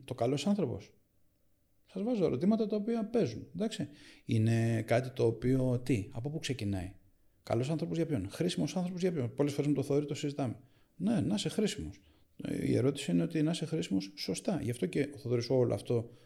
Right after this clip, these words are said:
το αθωνικό management το χτίζει, ώστε η χρησιμότητα προκύπτει από πού; Προκύπτει το νερό που ποτίζεται, η ρίζα, να είσαι χρήσιμος. Άρα λοιπόν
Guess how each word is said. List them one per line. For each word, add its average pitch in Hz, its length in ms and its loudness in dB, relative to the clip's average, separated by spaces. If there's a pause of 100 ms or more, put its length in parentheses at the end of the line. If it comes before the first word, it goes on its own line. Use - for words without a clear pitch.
(120)
το - 120 -4
αθωνικό 110 420 0
management 107 360 2 (360)
το 139 140 4
χτίζει, 151 720 4 (260)
ώστε - 500 0
η - 120 -6
χρησιμότητα 123 1160 4 (220)
προκύπτει 185 600 6
από 120 220 4
πού; 113 420 2 (460)
Προκύπτει 104 800 0 (100)
το 110 140 -2
νερό 101 600 4
που - 120 -10
ποτίζεται, 101 600 -2
η 95 140 0
ρίζα, 98 260 0
να 95 100 -2
είσαι 95 140 -6
χρήσιμος. 98 560 -10 (420)
Άρα 147 200 0
λοιπόν 180 420 2